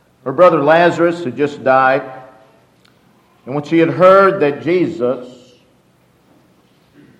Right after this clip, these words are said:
was on his way from Jerusalem to Bethany, which was about two miles, she went to meet him. And she spoke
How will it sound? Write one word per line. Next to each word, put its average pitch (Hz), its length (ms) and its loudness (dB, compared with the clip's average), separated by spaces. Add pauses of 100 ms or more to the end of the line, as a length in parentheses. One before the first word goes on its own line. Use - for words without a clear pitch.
was 120 200 -10
on 175 140 0
his 170 160 -4
way 156 460 0
from 135 180 -10
Jerusalem 156 720 -4
to 127 100 -8
Bethany, 123 540 -4 (960)
which 113 120 -20
was 107 80 -20
about 135 680 -6 (420)
two 139 140 -12
miles, 123 580 -4 (1400)
she 127 140 -16
went 156 180 -8
to 160 80 -10
meet 170 200 -6
him. 110 360 -12 (1700)
And 135 180 -10
she 143 140 -14
spoke 147 760 0